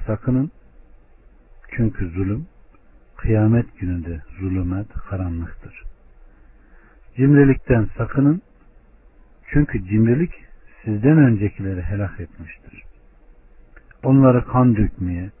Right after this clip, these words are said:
mahremlerini helal saymaya sevk etmiştir." buyuruyor.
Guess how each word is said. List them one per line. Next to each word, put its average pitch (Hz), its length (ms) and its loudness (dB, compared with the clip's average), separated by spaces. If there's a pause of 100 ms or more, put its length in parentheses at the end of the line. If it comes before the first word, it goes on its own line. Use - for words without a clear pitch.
(600)
mahremlerini 123 720 4
helal 117 400 4 (120)
saymaya 95 480 -8 (260)
sevk 98 260 -10
etmiştir." - 580 -20
buyuruyor. - 500 -16